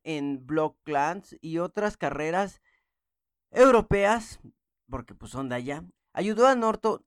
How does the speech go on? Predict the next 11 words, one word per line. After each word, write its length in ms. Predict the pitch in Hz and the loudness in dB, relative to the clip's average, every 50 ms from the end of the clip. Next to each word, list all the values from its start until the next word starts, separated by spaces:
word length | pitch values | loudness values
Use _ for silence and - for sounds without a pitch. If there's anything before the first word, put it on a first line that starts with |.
| _ | _
a 80 | - 208 | -4 -2
labrarse 480 | 240 226 196 180 180 180 175 - 190 | 0 0 0 0 -2 -2 -4 -6 -8
una 240 | 175 156 156 147 143 | -6 -6 -6 -6 -6
gran 300 | 139 139 151 165 180 180 | -6 -6 -4 -6 -6 -6
reputación 720 | 160 165 - - 135 123 - - - - - 160 160 165 160 | -8 -10 -10 -12 -16 -18 -18 -18 -16 -12 -10 -10 -10 -10 -12
como 500 | _ - 214 220 214 214 220 220 220 - _ _ _ _ | _ -6 -4 -4 -4 -4 -6 -8 -10 -14 _ _ _ _
constructor 760 | - 226 240 240 240 - 160 147 143 _ - 175 180 175 165 | -6 -4 -4 -6 -6 -8 -10 -10 -10 _ -8 -8 -6 -6 -8
de 120 | 139 147 135 | -8 -10 -10
motocicletas 840 | 120 110 110 - 101 - - - - 151 165 165 _ 170 165 156 - _ _ _ _ _ _ | -10 -12 -14 -16 -20 -20 -20 -16 -12 -12 -12 -10 _ -10 -10 -10 -12 _ _ _ _ _ _
de 280 | _ - 185 190 196 190 _ _ _ _ _ _ | _ -10 -10 -10 -10 -12 _ _ _ _ _ _
road 380 | - 131 147 170 185 185 180 | -8 -6 -2 -2 -2 -2 -4